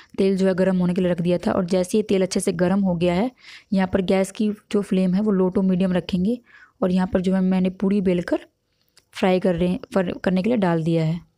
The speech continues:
आपको यहाँ पर एक बात का ध्यान रखना है कि जो पहले हम तेल गर्म करेंगे वो बिल्कुल हाई फ्लेम पर करेंगे, लेकिन जब हम पूरी डालेंगे तो उस टाइम पर जो गैस का फ्लेम है वो medium to low कर देंगे।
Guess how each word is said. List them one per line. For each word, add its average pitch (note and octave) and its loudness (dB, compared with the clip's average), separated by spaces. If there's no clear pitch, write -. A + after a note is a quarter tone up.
आपको A3 0
यहाँ G3 0
पर G#3+ 2
एक F#3+ 0
बात F#3+ 0
का G3 0
ध्यान F#3 0
रखना F3 0
है F#3 0
कि G3+ -6
जो G3+ 0
पहले F#3 0
हम F#3 0
तेल F#3+ 0
गर्म F#3 0
करेंगे F3 0
वो F#3 -2
बिल्कुल G3+ 0
हाई F#3+ 0
फ्लेम F#3+ 0
पर F#3 0
करेंगे, F3+ 0
लेकिन F#3+ 0
जब F#3+ 0
हम G3 0
पूरी F#3+ 0
डालेंगे F#3+ 0
तो G3 0
उस G3 -2
टाइम F#3 2
पर F#3 0
जो F#3+ 0
गैस F3+ 0
का G3 -2
फ्लेम F3+ 0
है A#3+ 0
वो G#3 0
medium G3 0
to C4 -2
low G3 2
कर G#3+ -2
देंगे। D#3+ -2